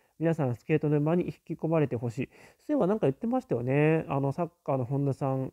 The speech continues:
えっと、フィギュアスケートの試合見るみたいな話。うん。え、如月二十四さん、えー、「皆さん博学で、えっと、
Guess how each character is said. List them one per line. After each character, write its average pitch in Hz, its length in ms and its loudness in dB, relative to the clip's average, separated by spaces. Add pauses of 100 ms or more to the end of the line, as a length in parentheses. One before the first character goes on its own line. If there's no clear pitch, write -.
(140)
え 139 80 0
っ 131 80 -2 (220)
と、 131 500 2 (380)
フ 165 80 -2
ィ - 40 0
ギ 180 80 6
ュ 175 100 6
ア 175 40 4
ス - 120 -10
ケ 185 120 0
ー - 40 0
ト 139 100 -6
の 127 100 -2
試 - 160 -6
合 131 120 0
見 143 140 2
る 139 60 4
み 123 120 -2
た 123 80 -4
い - 20 -2
な 117 60 -4
話。 117 420 -8 (380)
う 147 40 -4
ん。 127 240 -4 (760)
え、 175 100 4
如 240 220 0
月 247 180 2
二 262 140 2
十 214 120 -4
四 170 160 2
さ 147 120 -4
ん、 123 100 -8 (140)
え 151 100 0
ー、 147 80 2
「皆 180 140 0
さ 147 100 -4
ん 123 60 -2
博 135 340 -2
学 151 460 -2
で、 185 240 2 (640)
え 160 120 4
っ - 60 -8 (220)
と、 143 320 6